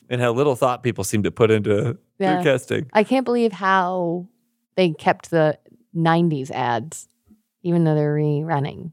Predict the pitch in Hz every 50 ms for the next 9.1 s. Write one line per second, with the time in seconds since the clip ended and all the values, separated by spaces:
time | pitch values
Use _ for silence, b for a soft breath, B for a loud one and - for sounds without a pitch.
0 | - - 123 170 233 254 123 90 104 123 123 - - - - 135 120 117 117 113
1 | 113 127 139 131 110 117 156 139 127 123 107 - - - 110 87 82 - - -
2 | - - _ - 107 104 - - - - 85 - - 50 - 107 123 - 113 107
3 | 98 92 85 - - 87 82 82 - - 101 92 92 87 87 90 90 90 82 76
4 | 76 78 76 76 76 76 78 85 87 B B B B B B - 165 180 240 214
5 | - - 285 302 311 311 - - - 269 294 285 220 - - 277 302 302 - 302
6 | - 262 285 277 - 285 285 262 247 247 247 240 254 240 190 180 - - 185 185
7 | - 208 220 233 233 233 240 220 190 185 185 190 196 190 196 190 - - - 170
8 | 151 156 170 196 - - - 208 208 190 - 208 208 208 185 175 165 165 165 165
9 | 160 156